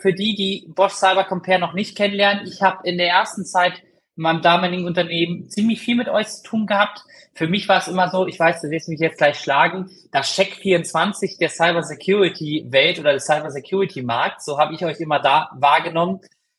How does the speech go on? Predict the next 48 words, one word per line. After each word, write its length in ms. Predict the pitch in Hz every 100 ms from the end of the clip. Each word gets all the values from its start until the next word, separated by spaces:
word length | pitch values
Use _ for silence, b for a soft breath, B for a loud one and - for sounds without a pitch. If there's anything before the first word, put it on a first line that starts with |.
| _
Hab 160 | 160 -
damals 440 | 156 165 165 - 160
ja, 340 | 147 151 147
äh, 280 | 147 143 143 - -
auch 240 | 151 147
viel 440 | - 165 180 185 170
in 240 | - 160
Bezug 300 | 160 - 151
auch 140 | 139
mit 100 | 135
Ausschreibungen 640 | 127 165 180 180 170 170 175
mit 20 |
euch 200 | 160 170
zu 140 | - -
tun 240 | 190 180
gehabt 240 | 170 165 - B B _
und 140 | 147
finde 160 | - 185
es 60 | 180
deswegen 420 | 170 175 170 151
super 260 | 190 190
spannend 380 | 170 - 175 190
zu 140 | - 165
sehen, 320 | 175 190 165
wie 120 | 175
sich 220 | 165 175
sozusagen 420 | 180 170 - 165
eure 240 | 160 165 170
Company 520 | - - 190 185 175
entwickelt 400 | 160 - 185 -
hat. 160 | 127 - - b _ _ _ _
Und 180 | 180 180
wir 100 | 160
haben 160 | 220
ja 120 | 226 185
heute 240 | 220 196
eigentlich 340 | 175 202 185
das 220 | - 165 -
spannende 380 | - 202 254 156
Thema, 400 | - 147 170 180
beziehungsweise 760 | 165 - 196 180 175 170 165
eigentlich 280 | 170 214 180
auch 100 | 170
ein 160 | 160 135
seltenes 540 | 165 262 175 127 -
Thema, 340 | 127 120 127
was 220 | 127 131 135
wir 140 | 131